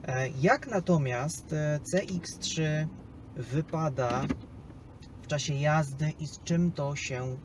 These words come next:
je? E, tak mocno wspominam i podkreślam fakt, że jest to C X trójka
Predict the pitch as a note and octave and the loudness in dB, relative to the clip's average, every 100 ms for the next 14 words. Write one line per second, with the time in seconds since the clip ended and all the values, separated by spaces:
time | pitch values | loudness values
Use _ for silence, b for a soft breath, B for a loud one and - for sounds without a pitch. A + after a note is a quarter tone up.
0 | B2+ C3 B2+ - - - B B B B | -2 2 2 0 -14 -16 B B B B
1 | B - C#3+ C#3+ D3 D3 F3+ F#3 B3+ - | B -4 0 2 2 2 2 4 2 0
2 | A3+ G#3+ G#3+ - - - - - G#3 G#3+ | -2 0 0 -4 -12 -8 -6 0 2 4
3 | B3+ C4+ A3+ G#3 F#3 G3 - G#3+ A3+ - | 2 2 2 0 0 -2 2 4 4 4
4 | D#3 D3 D#3+ F#3 - - - - - - | 4 4 4 4 0 -12 -12 -12 -12 -12
5 | - F#3 G3 - D3+ E3+ F3 F3+ F3 - | 4 6 6 2 2 4 6 4 2 -8
6 | - - F3 E3 E3 F3+ F3 E3 - - | -8 4 4 6 2 0 0 0 -4 0
7 | F3 E3+ - E3+ D#3 D#3 | 2 2 4 4 4 4